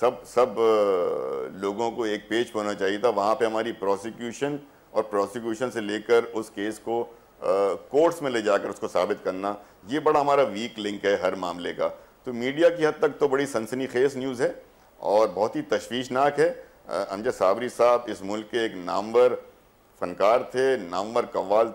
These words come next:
थे, इंतहाई बड़ा नाम था, उनकी फैमिली का बहुत बड़ा नाम है, पूरे मुल्क को, जो है, वो दुख हुआ था, अफसोस हुआ था और हर एक ने,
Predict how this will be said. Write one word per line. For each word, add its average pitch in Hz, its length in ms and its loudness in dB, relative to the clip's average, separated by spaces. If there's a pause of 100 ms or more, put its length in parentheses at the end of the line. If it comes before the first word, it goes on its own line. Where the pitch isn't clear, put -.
थे, 120 200 0
इंतहाई 98 400 -4
बड़ा 101 280 0
नाम 113 240 -2
था, 117 120 -4
उनकी 101 220 -8
फैमिली 127 460 -4
का 143 100 6
बहुत 113 200 2
बड़ा 104 180 0
नाम 101 240 -2
है, 104 140 -6 (440)
पूरे 135 240 -2
मुल्क 117 400 -4
को, 135 640 2
जो 104 180 -4
है, 107 180 4
वो 107 160 -2
दुख - 360 -4
हुआ 110 220 2
था, 104 240 2
अफसोस 110 400 -4
हुआ 107 180 2
था 107 100 0
और 107 160 2
हर 127 120 4
एक 135 120 0
ने, 123 200 -6